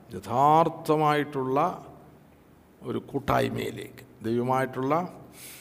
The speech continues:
ഒരു കൂട്ടായ്മയിലേക്ക് ആയിത്തീരുക എന്നുള്ളതാണ്. ആ ജീവിതത്തിൽ നാം ആയിത്തീരുമ്പോൾ നമ്മുടെ ആവശ്യങ്ങൾ ഒക്കെ സെക്കൻഡറി ആകും.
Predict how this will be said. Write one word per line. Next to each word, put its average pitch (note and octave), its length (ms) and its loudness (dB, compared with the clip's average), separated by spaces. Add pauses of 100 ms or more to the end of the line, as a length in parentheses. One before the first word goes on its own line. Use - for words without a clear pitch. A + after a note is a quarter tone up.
(140)
ഒരു A2+ 120 -6
കൂട്ടായ്മയിലേക്ക് A2+ 880 -2
ആയിത്തീരുക G#2 580 -6
എന്നുള്ളതാണ്. G2 460 -12 (1000)
ആ F#3 80 8
ജീവിതത്തിൽ B3 460 6
നാം G3+ 160 10
ആയിത്തീരുമ്പോൾ G3+ 680 8 (640)
നമ്മുടെ C3 260 0
ആവശ്യങ്ങൾ F3+ 1000 4 (420)
ഒക്കെ C3 200 -2
സെക്കൻഡറി B2 540 2
ആകും. F#2 240 -10